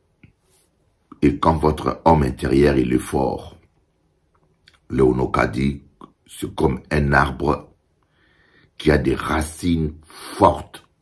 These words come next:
euh, des racines profondes. Je sais ce que cela veut dire. Un arbre qui a des racines profondes peut résister à des tempêtes,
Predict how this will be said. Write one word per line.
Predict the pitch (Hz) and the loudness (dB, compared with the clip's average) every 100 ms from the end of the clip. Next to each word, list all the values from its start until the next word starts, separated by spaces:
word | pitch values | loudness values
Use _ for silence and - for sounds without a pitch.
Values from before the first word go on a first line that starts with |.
| _ _ _ _ _ _ _ _ - | _ _ _ _ _ _ _ _ -12
euh, | - - | -12 -4
des | - | 0
racines | 65 - - 73 67 - _ | 0 -2 -4 -4 -4 -12 _
profondes. | 73 69 - 64 - - _ _ _ _ _ _ _ _ _ _ _ _ _ _ | 0 2 2 0 -2 -16 _ _ _ _ _ _ _ _ _ _ _ _ _ _
Je | 78 | 0
sais | 69 82 76 - - - _ _ | 2 2 0 -2 -12 -20 _ _
ce | - - | -16 -12
que | - | -6
cela | - 62 | -2 -2
veut | 64 - | -2 -6
dire. | 71 73 - - _ | -4 -4 -8 -14 _
Un | 67 62 | -4 0
arbre | 65 - - - | -2 -4 -12 -4
qui | 64 | -2
a | |
des | 60 | -2
racines | - 58 - - 62 | -2 -2 -2 -6 -8
profondes | - 62 - 65 71 - _ _ _ - - - - - _ _ - | -6 -6 -2 -4 -4 -6 _ _ _ -20 -20 -20 -20 -20 _ _ 4
peut | 80 | 4
résister | - 69 65 62 - 73 | 4 -2 -2 -8 2 2
à | - | 2
des | 71 - | -4 -4
tempêtes, | 64 - 64 76 - - | -8 -4 -6 -6 -10 -20